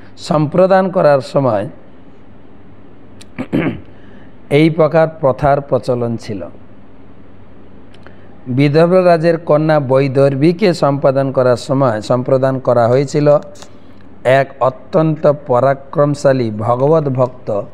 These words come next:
রাজার সঙ্গে। <clears throat> যেহেতু রাজা মলয়ধ্বজ ছিলেন একজন পরাক্রমশালী রাজা এবং মহান ভক্ত,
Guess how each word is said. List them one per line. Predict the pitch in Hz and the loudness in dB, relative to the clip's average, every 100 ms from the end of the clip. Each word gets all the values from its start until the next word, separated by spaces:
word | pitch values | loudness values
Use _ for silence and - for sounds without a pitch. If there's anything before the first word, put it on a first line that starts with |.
| - - - - 117 | -20 -20 -20 -16 -2
রাজার | 117 120 127 117 | 0 2 0 -2
সঙ্গে। | - 110 123 | -8 -10 -10
<clears throat> | - - 196 185 - 127 - - - - - - - - - - - - - - - - - - | -14 -6 -4 -4 -6 -10 -12 -20 -20 -20 -20 -20 -20 -20 -20 -20 -18 -18 -20 -20 -20 -20 -20 -14
যেহেতু | 123 147 170 185 202 | -4 2 2 4 4
রাজা | 175 147 151 170 | 4 2 2 2
মলয়ধ্বজ | 170 139 139 160 160 131 151 147 | 2 0 2 2 2 0 -2 -2
ছিলেন | 151 156 143 | 0 0 0
একজন | 123 135 143 135 - | -4 -4 -2 -4 0
পরাক্রমশালী | 123 135 139 - 139 139 131 131 | 2 2 0 -2 -2 0 -2 0
রাজা | 127 123 127 131 | 2 0 2 2
এবং | 127 123 123 | 0 -2 -2
মহান | 123 113 127 127 | -2 -4 -4 -2
ভক্ত, | 123 143 - | -2 -2 -4